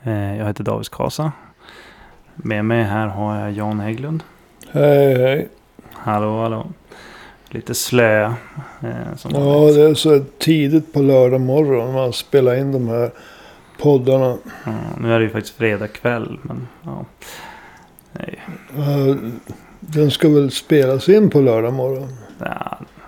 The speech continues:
Speaker 1: kommer väl kanske läggas ut på lördag morgon.
Speaker 2: Ja, det är väldigt
Speaker 1: Spelas
Speaker 2: sent
Speaker 1: in
Speaker 2: på fredag kväll.
Speaker 1: fredag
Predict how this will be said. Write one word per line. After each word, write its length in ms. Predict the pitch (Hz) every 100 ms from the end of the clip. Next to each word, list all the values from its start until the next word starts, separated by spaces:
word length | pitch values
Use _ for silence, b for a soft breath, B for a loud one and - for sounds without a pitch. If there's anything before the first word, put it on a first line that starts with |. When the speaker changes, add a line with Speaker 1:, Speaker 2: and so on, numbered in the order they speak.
| -
Speaker 1:
kommer 220 | - -
väl 100 | -
kanske 280 | - 107 -
läggas 360 | 92 104 - -
ut 300 | 220 - -
på 60 | -
lördag 300 | 127 - -
morgon. 500 | - - 117 113 120
Speaker 2:
Ja, 100 | 123
det 160 | 123
är 40 | 127
väldigt 400 | 120 123 127 -
Speaker 1:
Spelas 260 | - 143 147
Speaker 2:
sent 160 | 139
Speaker 1:
in 120 | 127 131
Speaker 2:
på 60 | 107
fredag 320 | 127 120 113
kväll. 200 | 110 120
Speaker 1:
fredag 200 | 127 131